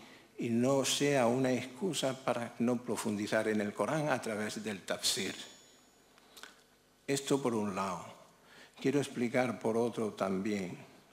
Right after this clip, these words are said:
la importancia que tiene tener un tafsir del Corán en lengua española,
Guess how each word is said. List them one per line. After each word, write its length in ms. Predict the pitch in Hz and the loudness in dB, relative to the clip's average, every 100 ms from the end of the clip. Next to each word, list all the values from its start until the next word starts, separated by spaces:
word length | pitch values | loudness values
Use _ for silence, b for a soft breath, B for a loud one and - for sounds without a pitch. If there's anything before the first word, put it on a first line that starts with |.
| - | -10
la 160 | 117 113 | -4 -2
importancia 840 | 113 123 107 131 143 143 - 123 | -2 -4 -4 -2 -2 -2 -2 -2
que 140 | 117 104 | -2 -4
tiene 560 | - 131 120 107 104 | 0 2 4 2 0
tener 540 | 101 104 101 113 113 - B B B B B _ _ _ | -4 -2 0 0 -4 -8 B B B B B _ _ _
un 260 | 139 135 | 2 2
tafsir 500 | - 107 - - 101 | 0 -4 -2 -2 -2
del 220 | 117 135 131 | -2 -2 -2
Corán 580 | 113 98 98 107 117 - | -2 0 -2 -2 -4 -4
en 200 | 110 95 | -4 -2
lengua 320 | 101 104 92 | -2 -2 -2
española, 680 | - - - 98 98 - - | -4 -6 -6 -6 -6 -8 -12